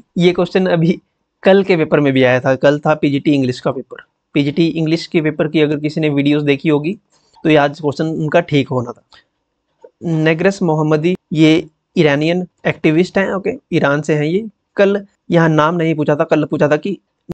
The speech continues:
नोबेल पीस प्राइज दो हज़ार तेईस किस कंट्री के पर्सन को दिया गया। ओके, तो ईरान वहाँ पे ऑप्शन में था,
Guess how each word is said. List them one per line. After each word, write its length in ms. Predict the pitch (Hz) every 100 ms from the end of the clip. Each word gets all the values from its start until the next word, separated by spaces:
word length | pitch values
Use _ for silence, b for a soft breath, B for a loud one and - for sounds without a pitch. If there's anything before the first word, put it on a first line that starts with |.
| - _ _ -
नोबेल 400 | 160 165 170 190
पीस 280 | 180 165 170
प्राइज 260 | 160 143
दो 120 | 147 147
हज़ार 140 | 135
तेईस 360 | 135 139 - - _ _
किस 180 | 196 202
कंट्री 380 | - 156 - 147
के 200 | 151 165 - _ _ _ _ _ _ _ _ _ - _ _ _ _ b b -
पर्सन 380 | 190 151 - 160
को 120 | 185
दिया 180 | 156 131
गया। 180 | 120 123
ओके, 180 | 127 180
तो 320 | 160 143 -
ईरान 320 | 160 147 151 151
वहाँ 280 | 143 135
पे 100 | 131
ऑप्शन 280 | 147 131 -
में 120 | 139 135
था, 180 | 175